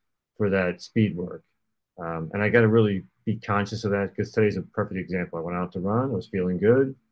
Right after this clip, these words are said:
I heard it was four point two, and I just kept at the same pace. Instead of slowing down,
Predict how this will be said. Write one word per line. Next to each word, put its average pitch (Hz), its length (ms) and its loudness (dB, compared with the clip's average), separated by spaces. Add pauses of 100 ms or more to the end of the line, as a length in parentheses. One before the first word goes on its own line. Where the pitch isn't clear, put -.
(520)
I 98 60 -2
heard 107 260 4
it 101 80 -2
was 101 160 -4
four 104 300 -2
point 113 260 2
two, 127 280 4
and 113 80 2
I 98 40 0
just 95 220 -6
kept 101 260 -2
at 101 120 -4
the - 60 -12
same 101 300 -4
pace. 110 360 -2
Instead 120 240 -2
of 131 60 -4
slowing 139 320 -2
down, 110 460 -2